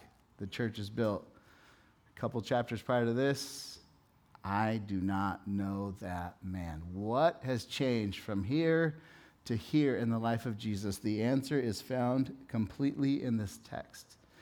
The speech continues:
And it's more than just the resurrection of Jesus. It's a personal encounter Peter has with Jesus, the resurrected Savior,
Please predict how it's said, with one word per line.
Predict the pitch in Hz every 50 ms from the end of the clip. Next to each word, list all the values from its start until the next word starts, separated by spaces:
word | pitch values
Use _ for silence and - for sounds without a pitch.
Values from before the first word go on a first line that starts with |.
| - - - -
And | - 117
it's | 120 120 113 - 131
more | 131 139 147 156 160
than | 156 151 143
just | 127 139 131 - -
the | 139 123
resurrection | 117 120 131 139 127 120 131 123 123 123 123 123 - - - 117 113
of | 107 98 95
Jesus. | 104 110 113 117 101 90 85 87 80 - - - - - - - - - - -
It's | 117 101 - 123
a | 101
personal | - - - - 160 170 160 - 165 147 143 139 131
encounter | 127 - - 156 151 147 143 139 123 120 120 113 - - - - -
Peter | - - - 185 196 180 143 139 123 113
has | 95 - - 147 151 151 143 131 127 101
with | 104 113 117 - -
Jesus, | - - 135 139 143 143 117 110 110 98 -
the | - 120 110
resurrected | 113 123 127 117 120 117 117 117 117 120 - 110 101
Savior, | - - 117 117 117 107 - 98 90 85 -